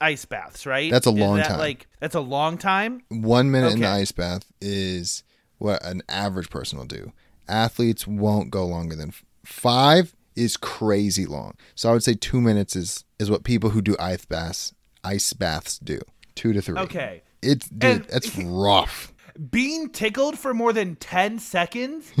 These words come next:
Speaker 2: <laughs>
Speaker 1: you start to get lethal. <laughs> Like, there is a boundary. If you're gonna tickle someone,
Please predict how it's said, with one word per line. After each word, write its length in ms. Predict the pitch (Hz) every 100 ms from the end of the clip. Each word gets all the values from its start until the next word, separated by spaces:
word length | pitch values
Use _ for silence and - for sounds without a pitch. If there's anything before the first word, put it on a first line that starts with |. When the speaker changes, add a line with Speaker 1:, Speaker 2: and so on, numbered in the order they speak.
| -
Speaker 2:
<laughs> 760 | 165 - 151 - _ _ - -
Speaker 1:
you 260 | 208 247 262
start 300 | - 285 285
to 100 | 262
get 260 | 254 190
lethal. 680 | 180 170 196 226 - 123 - -
<laughs> 0 | 160 - _ _ - -
Like, 520 | 220 220 208 185 160 - - -
there 240 | - 277 277
is 100 | 196
a 100 | 180
boundary. 800 | 135 120 180 214 240 277 285 285 - - -
If 140 | 208
you're 140 | 208 285
gonna 220 | 311 262
tickle 340 | - 208 226
someone, 480 | 226 254 254 277 277